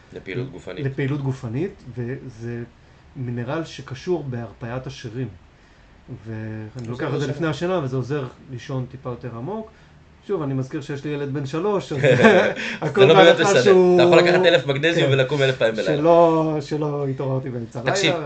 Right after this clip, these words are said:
Speaker 1: אני חושב שאנחנו יכולים לדבר פה שעות על גבי שעות. יש לי כל, כל, כל כך הרבה דברים לשאול אותך, אבל לצערנו אנחנו קצת קצרים בזמן. אבל כן הייתי רוצה לשמוע ממך, נגיד, כמה טיפים שהיית רוצה לתת למתאמנים,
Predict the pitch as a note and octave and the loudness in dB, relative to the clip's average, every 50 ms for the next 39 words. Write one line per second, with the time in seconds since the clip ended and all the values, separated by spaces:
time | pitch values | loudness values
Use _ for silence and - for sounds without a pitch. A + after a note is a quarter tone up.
0 | C3+ B2+ B2 B2 C3 C3+ C3 C3 - - D#3 F#3 C#3+ C3+ - C3 B2+ A2+ - B2+ | -6 -4 -4 -4 -4 -4 -6 -6 -8 -6 -6 -6 -6 -6 -6 -6 -6 -4 -4 -4
1 | C3 C#3+ C#3+ C#3+ B2+ A2+ A#2+ C3+ C#3 C3+ C3+ C#3 C3 C3 C3 B2+ B2+ A#2+ - - | -2 -2 -2 -2 -4 -2 -2 -2 -4 -4 -2 0 2 2 2 2 2 0 -4 -10
2 | - - - B2+ A#2 - D3 D3 C3+ - - B2 A2 G2 A#2 G#2+ A#2+ A#2+ - - | -14 -6 -2 -2 2 4 4 4 4 2 -2 -8 -6 -4 -4 -2 -2 -4 -2 -2
3 | A#2 A2+ A#2 A2 - - E3 - G#2+ - B2 A2 G#2+ - - G#2+ G2 - G2+ - | -2 -2 -2 -4 -8 -12 -14 -14 -10 -10 -8 -8 -8 -8 -10 -10 -10 -10 -12 -14
4 | C3 B2+ C3+ B2 A#2+ A2 G#2+ G#2 G#2 A2+ A2 G2 - A2+ A2 A2+ A2 - G2 F2+ | -12 -8 -6 -6 -6 -6 -6 -6 -6 -6 -6 -6 -6 -4 -4 -4 -6 -6 -8 -6
5 | F#2 F2+ - - G2 F#2 F#2 A2 G#2+ G#2+ - - F#2+ - - - G2+ G2+ - - | -6 -8 -8 -8 -8 -8 -6 -8 -8 -10 -12 -14 -16 -14 -12 -12 -12 -12 -10 -12
6 | F2+ G2 G2+ F#2+ G2 F2+ F2+ F2 E2 E2+ E2+ G2 G2 - F3+ F#3+ F#3+ F3+ C#3+ E3+ | -10 -10 -10 -12 -12 -12 -12 -12 -12 -12 -12 -12 -8 -6 -6 -6 -6 -6 -8 -8
7 | B2+ B2+ C#3+ D3 B2 A2+ - - B2+ B2 B2 A#2 A2 G2 F#2+ - - C3 C#3 C3 | -10 -8 -8 -10 -10 -12 -12 -10 -8 -8 -8 -8 -10 -12 -12 -10 -6 -4 -4 -4
8 | C3 - - - - - _ _ - G#2+ G2 A2+ B2+ B2+ A#2+ - - - _ _ | -6 -10 -16 -20 -20 -20 _ _ -16 -12 -8 -6 -4 -4 -6 -6 -12 -20 _ _
9 | _ _ _ - - D#3 E3+ D#3+ - - D3+ C#3 D3+ E3 C#3+ A#2+ A#2+ A2 - - | _ _ _ -10 -8 -8 -6 -8 -8 -8 -10 -8 -8 -8 -6 -4 -4 -4 -4 -4
10 | C3+ G2+ G2+ - - A2 G#2 G2+ - A2+ A2 - G#2+ G2 F#2+ F2+ F#2 - F#2 F#2+ | -6 -8 -8 -8 -8 -8 -6 -6 -6 -6 -6 -6 -8 -12 -12 -12 -12 -12 -10 -8
11 | G2 A2 B2+ B2+ B2 A#2+ A2+ | -4 -2 -2 -2 -2 -4 -8